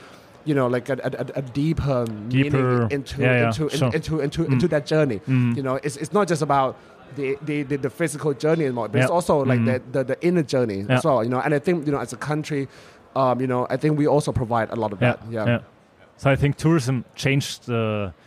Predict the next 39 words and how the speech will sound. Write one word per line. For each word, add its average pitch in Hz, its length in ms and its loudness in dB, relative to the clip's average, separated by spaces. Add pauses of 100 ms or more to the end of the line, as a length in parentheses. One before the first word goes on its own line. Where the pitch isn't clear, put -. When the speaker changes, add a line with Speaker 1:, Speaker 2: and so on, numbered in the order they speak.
(520)
Speaker 2:
the 107 280 -6
nation, 135 460 0
the 110 140 -4
culture 127 360 0
a 117 40 2
lot, 131 160 0
huh, 113 140 -2
in 117 140 -2
Speaker 1:
Yeah, 120 100 4
Speaker 2:
Thailand, 135 260 0
huh? 117 120 -2
Speaker 1:
exactly. 139 320 -4
Speaker 2:
Since 143 160 2
your 127 100 2
grandfather 117 320 0
started 123 300 0
seventy 117 240 -2
years 113 160 -2
ago. 113 200 0 (200)
Speaker 1:
Yeah, 170 300 -4
Speaker 2:
So 135 220 2
Speaker 1:
yeah, 131 240 2
yeah. 143 300 4
I - 20 2
mean, 180 240 2
I 165 60 2
mean, 175 160 2
you 170 120 2
know, 208 120 2
like, 180 140 2
I 127 60 0
mean, 147 340 0
I 139 80 0
mean, 143 160 2
pre-covid, 151 560 2
I - 20 0
mean, 127 160 0
Bangkok 143 500 0
is, 127 260 -2